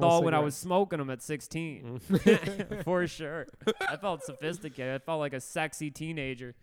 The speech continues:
Speaker 2: I was saying that we should make a, a coffee table book, and it's all just children smoking. But it's not, you know, I mean, it's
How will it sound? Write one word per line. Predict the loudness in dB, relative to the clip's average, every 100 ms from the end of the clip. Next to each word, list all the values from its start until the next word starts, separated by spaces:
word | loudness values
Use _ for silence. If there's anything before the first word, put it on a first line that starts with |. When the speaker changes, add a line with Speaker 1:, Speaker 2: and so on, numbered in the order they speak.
| -2
Speaker 2:
I | 0
was | 0
saying | 0 0 0
that | 2
we | 2
should | 2 0
make | 0 -2
a, | -6
a | -6
coffee | -4 -2 0 -2
table | -2 -4 -4
book, | -6 -6 -6
and | -10
it's | -8
all | -6 -6
just | -8 -6
children | -4 -4 -6
smoking. | -4 -4 -2 -6 -10 _ _ _ _ _
But | -2 -2
it's | -4 -4
not, | -4 -10 -10
you | -8
know, | -6
I |
mean, | -4 -4 -6
it's | _